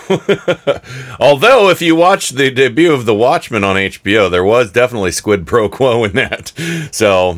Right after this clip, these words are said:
uh, <laughs> sorry, comic nerds, I'll get it. Uh, and, of course, Joe Santorsa, Scranton, Pennsylvania, the, uh, Electric City,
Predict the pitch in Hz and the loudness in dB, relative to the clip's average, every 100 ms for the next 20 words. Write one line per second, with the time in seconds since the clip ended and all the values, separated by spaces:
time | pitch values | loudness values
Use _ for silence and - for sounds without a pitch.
0 | 101 101 98 95 98 - 214 - 202 - | -6 -4 -2 -2 -6 -4 -4 -2 -4 -4
1 | - 135 - 131 127 120 - 95 82 - | -6 -6 -10 -16 -16 -14 -4 -2 -2 -4
2 | 104 95 82 85 82 76 80 78 80 85 | -4 -4 -4 -2 -2 -2 -4 -2 -2 -2
3 | - - - - 117 117 117 113 110 - | -6 -20 -16 -4 -2 0 0 0 -2 -2
4 | 147 151 131 - 131 113 107 101 123 104 | 0 0 -2 0 0 0 -4 0 0 0
5 | 123 104 113 113 101 85 - 104 98 90 | -2 -2 0 0 0 -4 -2 -4 -2 -4
6 | 101 104 95 135 151 127 120 101 113 113 | -2 -2 0 0 2 2 0 0 0 0
7 | 113 101 101 101 98 98 110 120 110 90 | -2 0 0 0 0 0 0 -2 -4 -4
8 | - - 151 170 156 143 151 | -6 -4 -2 0 0 0 -4